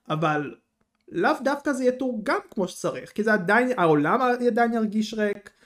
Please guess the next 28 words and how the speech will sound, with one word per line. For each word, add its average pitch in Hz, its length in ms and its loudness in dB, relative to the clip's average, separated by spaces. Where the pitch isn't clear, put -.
הדמויות 151 920 -2
אולי 269 360 2
ירגישו 226 640 -2
ריקות, 208 400 -4
אה, 202 120 0
בגלל 190 300 0
ה-A 180 480 2
I, - 20 -4
אה, 147 680 -2
זה 190 160 2
שהן 220 200 4
זזות 190 420 2
לנו 208 180 4
במפה, 175 500 0
וכמו 151 520 0
ב-Watch 175 340 -2
Dogs 190 500 -2
Legion, 156 460 0
אה, 139 120 -6
כל 190 220 0
אחד 170 340 -2
מהם 160 220 -2
יש 165 120 -6
להם 160 140 -4
סיפור 202 540 -2
משלה 185 300 0
ודברים 180 300 -2
כאלה, 196 280 -2